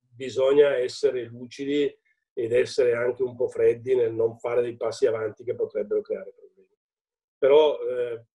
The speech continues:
ci siamo detti, anche ai tavoli dove, dove ci siamo incontrati, ci siamo detti: "Bisogna dare delle opportunità e delle,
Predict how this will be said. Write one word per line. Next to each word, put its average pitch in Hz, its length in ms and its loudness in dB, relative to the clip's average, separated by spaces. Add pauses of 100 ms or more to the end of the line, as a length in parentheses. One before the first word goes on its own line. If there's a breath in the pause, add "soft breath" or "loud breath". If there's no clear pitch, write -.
(240)
ci - 100 -20
siamo 135 260 -2
detti, 123 680 -2 (120)
anche 123 240 -2
ai 113 140 -4
tavoli 117 680 -2
dove, 113 400 -2 (320)
dove 113 220 -8
ci 113 100 -14
siamo 123 220 -2
incontrati, 117 600 0
ci - 120 -18
siamo 120 240 2
detti: 120 320 2
"Bisogna 123 300 2
dare 123 280 2
delle 120 160 -6
opportunità 123 720 -4
e 131 80 2
delle, - 140 -2